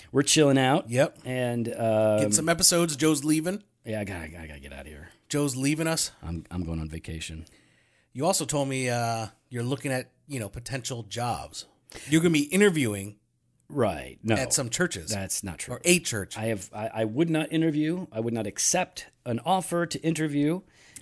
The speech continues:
Speaker 1: Uh, you are lying. But
Speaker 2: No,
Speaker 1: the
Speaker 2: no, no. I'm not lying. You told me. You said,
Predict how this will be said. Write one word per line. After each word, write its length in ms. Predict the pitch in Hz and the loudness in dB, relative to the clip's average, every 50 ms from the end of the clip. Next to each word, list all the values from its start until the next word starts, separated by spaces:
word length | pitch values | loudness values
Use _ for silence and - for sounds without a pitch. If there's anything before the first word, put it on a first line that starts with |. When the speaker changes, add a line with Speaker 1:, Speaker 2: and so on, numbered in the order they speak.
| - 101 | -10 -6
Speaker 1:
Uh, 100 | 101 101 104 | -2 -2 0
you 120 | 104 113 | 2 2
are 60 | 113 107 | 2 2
lying. 480 | 101 92 85 71 64 60 62 104 104 113 117 | 2 0 -4 -8 -12 -16 -18 -20 -20 -6 4
But 160 | 123 180 180 | 6 8 8
Speaker 2:
No, 100 | 180 240 | 10 12
Speaker 1:
the 60 | 254 294 | 12 12
Speaker 2:
no, 80 | 359 | 12
no. 180 | 370 359 196 170 | 10 8 8 8
I'm 140 | 160 185 190 | 8 8 8
not 160 | 220 285 320 | 8 6 8
lying. 260 | 240 185 160 151 147 | 8 8 8 8 6
You 140 | 147 196 247 | 4 4 2
told 360 | 254 - 240 262 285 311 269 233 | 2 6 6 8 8 8 6 4
me. 160 | 170 131 117 | 2 2 2
You 240 | 123 143 151 175 202 220 | 0 0 2 4 4 6
said, 480 | - - 196 135 113 98 107 160 175 | 6 6 6 6 4 2 -2 -6 -8